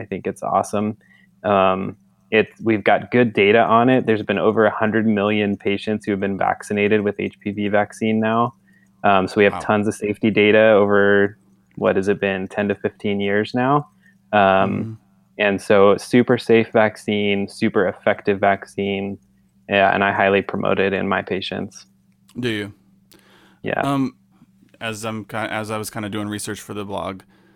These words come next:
Speaker 2: uh, and the podcast, there's lots of forums out there talking about how dangerous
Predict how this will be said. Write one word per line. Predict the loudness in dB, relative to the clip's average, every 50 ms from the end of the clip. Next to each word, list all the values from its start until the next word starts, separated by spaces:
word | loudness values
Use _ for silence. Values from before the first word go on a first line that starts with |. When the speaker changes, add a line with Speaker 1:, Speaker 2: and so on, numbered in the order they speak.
| _ _ _ -12
Speaker 2:
uh, | -10 -10 -8 -8 -8
and | -10
the | -10 -8
podcast, | -6 -6 -6 -6 -6 -10 -10 -10 -10 -12 -16 -20 -20 _ _ _ _ _ _ _ _ _ _ -20 -20 _ _ _ _ -20 -20 _
there's | -12 -12 -10 -10 -10 -8
lots | -4 -2 0 0 0 -2 -4
of | -12
forums | -12 -8 -6 -4 -4 -4 -4 -6
out | -6 -8 -8
there | -10 -10 -10
talking | -10 -12 -14 -14 -12 -12 -14 -12
about | -10 -10 -12 -12
how | -12 -16 -14 -16 -16 -16 -18 -20 _ _ _ -12
dangerous | -10 -8 -8 -8 -10 -10 -12 -14 -14 -16 -18 -18 -20